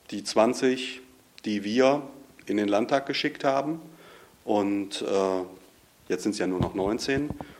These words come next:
Und im, im Prinzip bin ich mittlerweile der Meinung, äh,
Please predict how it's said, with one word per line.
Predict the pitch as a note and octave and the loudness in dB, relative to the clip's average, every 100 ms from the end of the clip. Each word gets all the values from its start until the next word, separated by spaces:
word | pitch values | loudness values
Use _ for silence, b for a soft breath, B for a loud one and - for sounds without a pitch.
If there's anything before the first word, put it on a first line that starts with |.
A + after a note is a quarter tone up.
| B | B
Und | A#2 G2 | -6 -2
im, | - - - | -2 -2 -4
im | G#2+ G#2 | -2 -2
Prinzip | G#2 G2+ - B2+ D3+ C3 | -2 -4 -2 -2 0 0
bin | A#2+ | 0
ich | A2+ | 0
mittlerweile | B2 A#2 G#2+ G#2+ G2+ | 2 2 4 4 2
der | G2 | 2
Meinung, | F#2+ G2+ G#2 G2+ G2+ - | 2 2 2 2 0 -2
äh, | G2+ F#2+ F#2 | 0 0 0